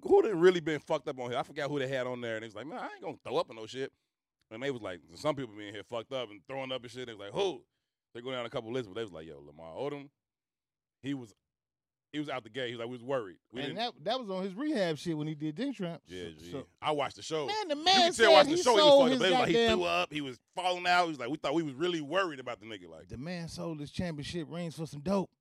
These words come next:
Speaker 1: That's some Cluck shit.
Speaker 2: That's, he's like Eastside crackhead.
Speaker 1: That's, that's, let me tell
Speaker 2: He
Speaker 1: you
Speaker 2: a
Speaker 1: what.
Speaker 2: different level of Cluck, G.
Speaker 1: Yeah.
Speaker 2: He's a different level of Cluck. But I blame Chloe.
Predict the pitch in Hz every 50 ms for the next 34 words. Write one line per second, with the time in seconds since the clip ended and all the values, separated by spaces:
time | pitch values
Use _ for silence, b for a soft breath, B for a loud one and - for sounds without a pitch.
0 | _ _ - - - - _ - 143 160 156 - - 120 98 - - - 214 254
1 | 247 196 240 - - _ _ _ - 240 302 320 311 247 262 247 202 208 240 -
2 | - 240 214 202 175 196 214 202 175 151 131 90 - 98 117 139 131 - - _
3 | - 127 131 135 - - _ _ _ _ _ _ _ _ _ _ _ _ _ _
4 | _ _ _ - 123 123 120 - 180 262 311 330 254 127 - 247 240 233 240 233
5 | 226 202 190 170 180 185 170 139 113 110 107 107 104 110 _ _ _ 110 123 120
6 | 110 92 82 - _ _ - 226 247 240 214 247 247 247 247 240 240 233 233 220
7 | 302 339 349 262 - _ 139 156 220 277 294 262 240 285 277 285 233 285 208 120